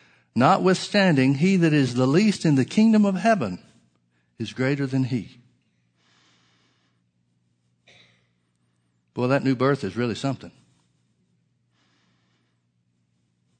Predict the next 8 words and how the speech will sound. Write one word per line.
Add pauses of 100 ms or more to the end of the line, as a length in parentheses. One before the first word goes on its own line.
(1600)
Maybe
we
ought
to
esteem
it
as
such.